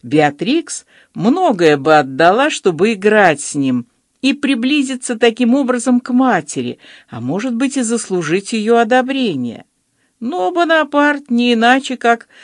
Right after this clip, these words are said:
подражая любимой хозяйке, относился к Беатрикс с абсолютным презрением. Однако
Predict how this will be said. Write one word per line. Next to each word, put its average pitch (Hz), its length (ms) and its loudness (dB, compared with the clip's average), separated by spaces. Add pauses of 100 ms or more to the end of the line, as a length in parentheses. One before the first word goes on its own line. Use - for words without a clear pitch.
(180)
подражая 208 680 4
любимой 165 460 0
хозяйке, 156 720 0
относился 175 720 -2
к 131 140 -6
Беатрикс 151 840 -2 (300)
с - 140 -8
абсолютным 285 680 2
презрением. 165 760 -4 (880)
Однако 156 760 0